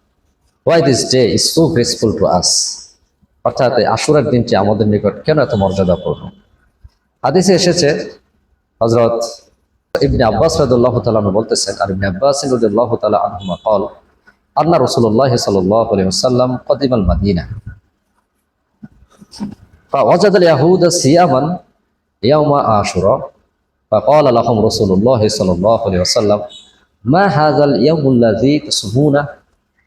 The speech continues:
فقالوا: "هذا يوم عظيم، أنزل الله فيه موسى وقومه، فغرق فرعون وقومه، فصامه موسى شكرا، فنصوموه." فقال رسول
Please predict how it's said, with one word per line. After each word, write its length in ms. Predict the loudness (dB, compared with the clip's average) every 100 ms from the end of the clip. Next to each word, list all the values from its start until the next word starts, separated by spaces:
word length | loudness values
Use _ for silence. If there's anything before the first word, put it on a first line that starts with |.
| _ _ _ _ _ _ _ _ _ _ -4
فقالوا: 760 | -2 2 2 4 2 0 -4 -12 _ _ -2
"هذا 240 | 0 2
يوم 440 | 2 2 2 2
عظيم، 760 | 0 0 2 2 0 -4 -12 -20 _ -20 _ _ _ -6
أنزل 240 | -2 2 2
الله 380 | 2 2 2 0
فيه 340 | 2 2 2
موسى 340 | 2 2 2 0
وقومه، 640 | 0 2 0 0 -2 -6 -12 _ -20 _ _ _ _ _ _ -2
فغرق 680 | 0 2 2 2 0 0
فرعون 400 | 2 2 2 0 -2 -6 -12 -20 _ _
وقومه، 480 | -4 0 0 0 -4 -10 -20 _ _ _ _ _ _ _ _ -4
فصامه 540 | -2 0 2 2 2 2
موسى 480 | 2 2 2 2 0
شكرا، 400 | 2 0 0 -2 -2 -12 _ _ _ -4
فنصوموه." 760 | 0 0 0 0 2 0 -4 -12 _ _ _ _ _ _ _ -4
فقال 400 | 0 2 4 4
رسول 260 | 2 0